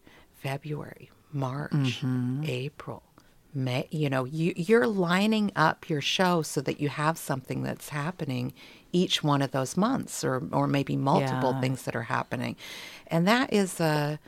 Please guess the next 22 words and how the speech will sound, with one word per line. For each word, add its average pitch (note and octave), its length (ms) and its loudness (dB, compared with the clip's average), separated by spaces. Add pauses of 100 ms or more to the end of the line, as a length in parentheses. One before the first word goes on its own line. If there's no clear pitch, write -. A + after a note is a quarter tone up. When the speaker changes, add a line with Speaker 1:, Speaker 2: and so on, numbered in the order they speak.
(880)
Speaker 1:
that B3 300 6
is D4+ 180 4
a B3 40 8
hard G#3 360 6
exercise F3 640 4
sometimes D3+ 640 2
for C#3+ 340 -2
those C#3 320 0
of C#3 140 0
us C3+ 260 -2
that C#3 260 0
are C#3 140 2
real D#3 280 6
visual C#3+ 600 2
and C3+ 240 -2
real C3+ 200 0
hands-on. C3 840 -2 (540)
A-, D3+ 180 0
and C#3 160 2
a, C3+ 340 0 (580)
another C#3 640 4
way F3+ 460 2